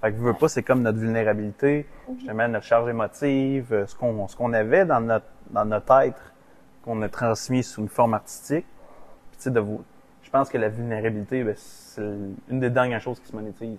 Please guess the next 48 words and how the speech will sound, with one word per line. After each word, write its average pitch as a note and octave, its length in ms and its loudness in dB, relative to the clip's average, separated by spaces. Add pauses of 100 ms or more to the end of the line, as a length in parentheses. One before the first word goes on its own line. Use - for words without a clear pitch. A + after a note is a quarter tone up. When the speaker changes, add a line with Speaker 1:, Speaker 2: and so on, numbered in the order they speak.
Speaker 1:
tu A2+ 80 -14
sais. A#2+ 40 -16 (680)
Speaker 2:
Ouais. B3+ 120 0
Speaker 1:
Ah, C3 140 12
ben, A2+ 320 4
euh, - 40 8
ouais, C3+ 240 8
si - 140 -14
tu - 140 -6
me D#3 60 0
payes F3+ 240 0
deux D#3+ 160 2
mille F3 200 -2
piastres, D#3+ 480 -2 (640)
je - 80 -18
te F#2+ 60 0
compte C3 240 0
tous - 120 -10
mes C#3+ 80 -2
problèmes. A#2+ 420 -2 (140)
Speaker 2:
<laughs> A4 1000 0
Speaker 1:
Ben, A2+ 360 6
non, B2 140 2
tu C3 140 -2
sais, - 100 -14
ça E3+ 60 2
marche D#3 220 0
pas D3+ 120 10
de D3 80 8
Speaker 2:
Non, D4 80 6
Speaker 1:
même, C4+ 440 10
là. B3 160 6
Speaker 2:
ouais. B3 120 -4 (400)
Speaker 1:
Fait G#2+ 100 -2
que, - 60 -14
tu C#3 140 6
sais, - 0 -
je, G#2 360 -2
je - 60 -16
trouve G#2+ 180 -6
ça, C#3+ 100 4 (380)
je - 220 -12
trouve A#2 140 -4
ça B2 100 6
vraiment B2 420 8
beau D3 200 4
parce C3 180 2
que, - 80 -6